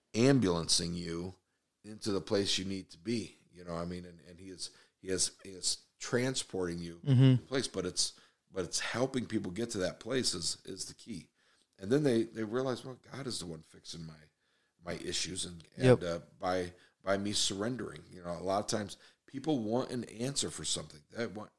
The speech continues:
Speaker 1: we want answers for our problems. We want answers for the problem of, C S Lewis got a great book, Problem Pain. It's a great,
Speaker 2: Mm-hmm.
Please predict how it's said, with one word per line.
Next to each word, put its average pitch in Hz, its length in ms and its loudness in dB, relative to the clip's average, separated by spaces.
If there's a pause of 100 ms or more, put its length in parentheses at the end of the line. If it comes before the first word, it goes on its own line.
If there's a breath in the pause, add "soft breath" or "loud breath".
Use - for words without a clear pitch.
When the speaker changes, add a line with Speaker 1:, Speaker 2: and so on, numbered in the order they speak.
(360)
Speaker 1:
we 117 80 -12
want 139 260 -2
answers 123 340 0
for 113 240 0
our 98 80 -2
problems. 113 420 -2
We 110 80 -2
want 104 180 -4
answers 113 420 -2
for 110 120 -4
the 104 100 -4
problem 107 440 -6
of, 104 100 -12 (480)
C - 200 0
S - 120 2
Lewis 95 180 -2
got 87 140 -6
a 92 40 -8
great 87 200 -8
book, 90 220 -4
Problem 87 340 -6 (100)
Pain. 85 220 -20
It's - 140 -20
a - 20 -20
great, - 220 -16
Speaker 2:
Mm-hmm. 131 280 12